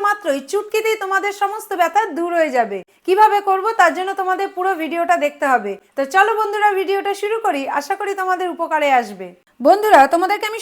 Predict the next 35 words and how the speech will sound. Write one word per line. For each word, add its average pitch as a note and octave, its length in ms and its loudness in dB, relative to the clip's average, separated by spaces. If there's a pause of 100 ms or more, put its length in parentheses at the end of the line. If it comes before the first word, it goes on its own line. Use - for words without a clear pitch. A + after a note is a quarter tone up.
সবসময় G4 460 2
বলে F#4 220 2
থাকি, D#4+ 200 -2 (160)
আমাদের E4+ 300 2
রান্নাঘরটাই F4 640 2
হচ্ছে F#4+ 180 -4 (120)
ওষুধের F4 380 -4
খাজানা। A#3 380 2 (320)
এখানে G#4+ 240 0 (140)
সমস্ত G#4 300 0 (140)
জিনিস F#4+ 200 -4 (120)
পাওয়া C#4+ 260 8
যায়, G3+ 160 0 (200)
যেগুলো G#4 260 6 (100)
ব্যবহার F#4+ 360 10
করলে F#4 220 6 (160)
আমাদের G4 320 2
রোগের G#4 280 2
অনেকটাই F4+ 380 0
নিরাময় D#4 420 4
হবে। G3+ 220 0 (260)
তো C#4+ 60 2 (100)
দেখো, F4 260 6
এখানে G#4+ 240 -4
আমি G#4 160 -6
কিছু G#4+ 160 0 (120)
জিনিস F4+ 200 0 (100)
নিয়ে D4+ 200 4
নিয়েছি। A#3+ 340 -6 (340)
নিয়েছি G#4+ 300 0 (100)
একটুখানি G4 500 0
মেথি, E4+ 340 2 (440)
জোয়ান, D4 520 6 (300)
কিছু E4+ 200 -2 (120)
লবঙ্গ F4+ 380 6